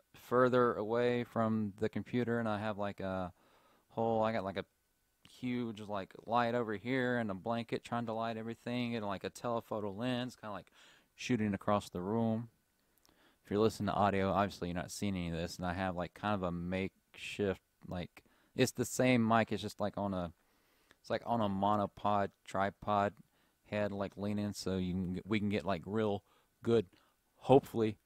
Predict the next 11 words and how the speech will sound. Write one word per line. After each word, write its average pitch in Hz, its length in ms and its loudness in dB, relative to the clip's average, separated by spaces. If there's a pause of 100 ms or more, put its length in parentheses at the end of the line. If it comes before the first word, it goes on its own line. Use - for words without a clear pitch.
(100)
close 113 480 0 (340)
audio, 92 540 2 (420)
'cause 101 180 -6 (280)
that's 104 180 -2
what 110 140 -2
matters 104 380 2
in 90 60 -4
a 87 60 -2
podcast 90 580 0
is 85 120 -8
audio. 85 440 -2